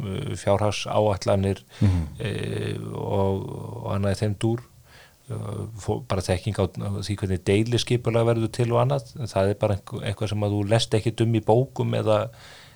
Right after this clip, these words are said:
Speaker 1: eða ferð inn á YouTube og, og fræðist um.
Speaker 2: Mhm.
Speaker 1: Þetta er bara hands-on reynsla sem að fólk fær.
Speaker 2: Mhm.
Speaker 1: Þannig að það er, það er mikið verðmæti í því að fólk endist í þessu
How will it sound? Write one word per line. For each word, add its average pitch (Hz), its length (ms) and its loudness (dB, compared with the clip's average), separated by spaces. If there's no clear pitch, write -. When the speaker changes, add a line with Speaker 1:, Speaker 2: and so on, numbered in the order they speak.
Speaker 1:
eða 104 540 2
ferð 113 220 2
inn 110 80 0
á 107 100 2
YouTube 120 500 2
og, 113 380 0
og 104 200 -4
fræðist 123 340 4
um. 104 120 -6
Speaker 2:
Mhm. 107 100 6
Speaker 1:
Þetta 87 200 2
er 107 60 -2
bara 98 400 0
hands-on 104 580 0
reynsla 113 420 2
sem 104 120 -4
að 92 80 0
fólk 107 180 -2
fær. 110 260 -2
Speaker 2:
Mhm. 90 220 2
Speaker 1:
Þannig 101 200 0
að 95 280 -6
það 98 140 2
er, 101 80 0
það 101 120 -6
er 101 40 -4
mikið 98 260 -2
verðmæti 120 680 2
í - 20 -
því 123 260 -4
að 98 80 0
fólk - 360 -6
endist 131 440 -2
í 151 80 0
þessu 113 280 -6